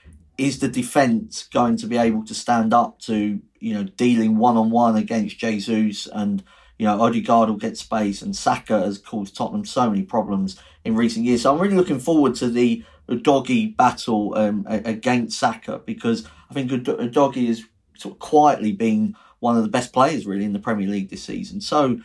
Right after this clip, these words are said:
strong defensively and going forward, but again, hasn't played against somebody like Saka yet. So,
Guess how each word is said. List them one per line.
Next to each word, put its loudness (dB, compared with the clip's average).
strong 2
defensively 0
and -2
going 2
forward, 0
but -2
again, 0
hasn't -2
played 4
against -2
somebody -2
like -2
Saka -6
yet. -8
So, 2